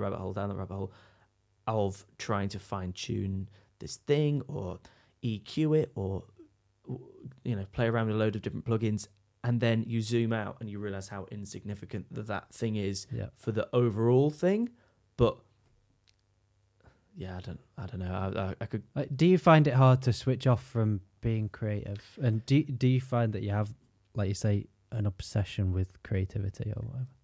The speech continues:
Speaker 1: Yeah,
Speaker 2: Yeah.
Speaker 1: definitely. It's, uh, it's the thing that when I feel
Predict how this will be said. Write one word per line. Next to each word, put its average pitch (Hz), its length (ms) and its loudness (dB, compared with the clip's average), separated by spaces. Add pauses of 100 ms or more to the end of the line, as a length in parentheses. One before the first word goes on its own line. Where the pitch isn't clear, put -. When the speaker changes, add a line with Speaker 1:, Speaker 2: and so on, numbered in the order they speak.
(100)
Speaker 1:
Yeah, 107 360 -2 (220)
Speaker 2:
Yeah. 104 120 -4
Speaker 1:
definitely. 98 640 -4 (840)
It's, - 480 -8 (1600)
uh, 101 460 -4 (800)
it's - 80 -14
the 127 100 0
thing 180 400 4 (120)
that 127 160 8
when 127 520 6
I 107 380 -2 (360)
feel 107 760 -2